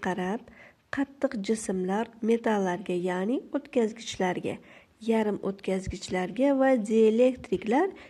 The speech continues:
izolyatorlarga bo'linadi. Metallar energetik zonalari elektron bilan to'la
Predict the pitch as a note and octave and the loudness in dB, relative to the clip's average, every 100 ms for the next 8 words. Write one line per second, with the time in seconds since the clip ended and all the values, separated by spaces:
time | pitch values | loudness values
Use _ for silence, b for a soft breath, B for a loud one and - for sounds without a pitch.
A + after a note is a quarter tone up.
0 | B - A3 B3+ B3+ B3+ G#3 G3+ F3+ F3 | B -6 2 4 6 4 2 -2 -2 -2
1 | F3 E3+ A3 A#3+ - F#3+ F#3+ G3+ G3 F3+ | -2 -2 0 0 -2 -4 0 2 2 0
2 | E3 - - _ _ _ _ G#3+ A3 A#3+ | -4 -6 -10 _ _ _ _ 0 0 0
3 | A#3+ C4 E4+ G4+ B B B B _ A#3+ | 2 4 2 0 B B B B _ 2
4 | B3 B3 A3 C4 C4+ C4+ A3 G3+ F#3+ A#3 | 4 4 4 4 2 2 -2 -2 6 6
5 | A#3 G#3 F#3 F3+ F3+ F#3 F3+ G#3 G#3+ G#3+ | 8 4 0 0 0 0 0 2 2 0
6 | - A3+ A3+ G3+ F#3+ F#3 F#3 A#3 A#3 A#3 | 0 2 4 2 0 0 -2 2 4 4